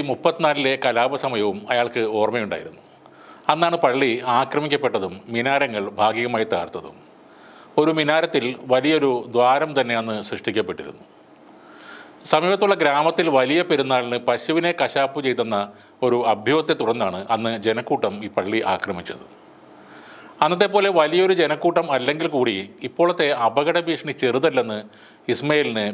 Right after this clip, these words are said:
പെട്ടെന്ന് തോന്നുകയും ചെയ്തു. മുന്നിൽ നടക്കുന്ന സന്യാസി എന്തോ മുറുകെ പിടിച്ചിട്ടുണ്ട്. സൂക്ഷിച്ചു നോക്കിയപ്പോൾ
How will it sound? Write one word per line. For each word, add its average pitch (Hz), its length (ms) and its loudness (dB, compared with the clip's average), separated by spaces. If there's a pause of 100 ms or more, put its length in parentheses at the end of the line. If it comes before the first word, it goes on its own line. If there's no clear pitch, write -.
പെട്ടെന്ന് 117 320 0 (120)
തോന്നുകയും 120 540 -2
ചെയ്തു. 80 200 -10 (1500)
മുന്നിൽ 175 300 4
നടക്കുന്ന 180 340 2 (140)
സന്യാസി 151 520 0
എന്തോ 131 180 0 (120)
മുറുകെ 123 340 0
പിടിച്ചിട്ടുണ്ട്. 95 500 -6 (680)
സൂക്ഷിച്ചു 147 340 2
നോക്കിയപ്പോൾ 139 440 2